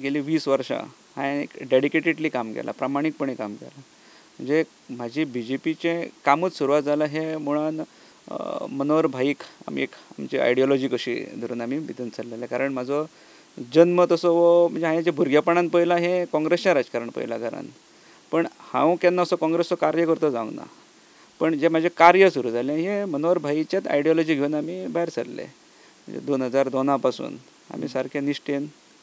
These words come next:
काम केलां आनी त्याच्यामुळे हो म्हाजो वैयक्तीक निर्णय. आतां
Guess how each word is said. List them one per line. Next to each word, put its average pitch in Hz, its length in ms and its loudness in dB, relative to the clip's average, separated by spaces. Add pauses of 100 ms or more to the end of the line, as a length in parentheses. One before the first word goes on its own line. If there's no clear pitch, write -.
(140)
काम 131 200 -4
केलां - 280 -14 (600)
आनी - 80 -8
त्याच्यामुळे 170 400 2 (100)
हो 160 120 6
म्हाजो 160 300 2
वैयक्तीक 175 540 4
निर्णय. 127 440 -4 (600)
आतां 175 380 2